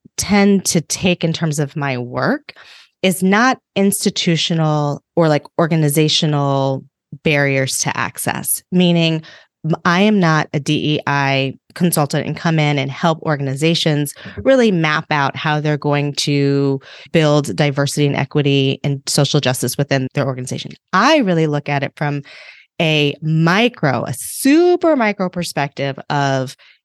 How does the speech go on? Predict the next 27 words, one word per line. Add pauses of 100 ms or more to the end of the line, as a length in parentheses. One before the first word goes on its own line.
(160)
individuals.
So (380)
when
I'm
talking
to
an
individual,
it's
really
about
what
is
the
story
that (180)
they (120)
are
holding? (100)
What
is
the
story
that
they
are
carrying?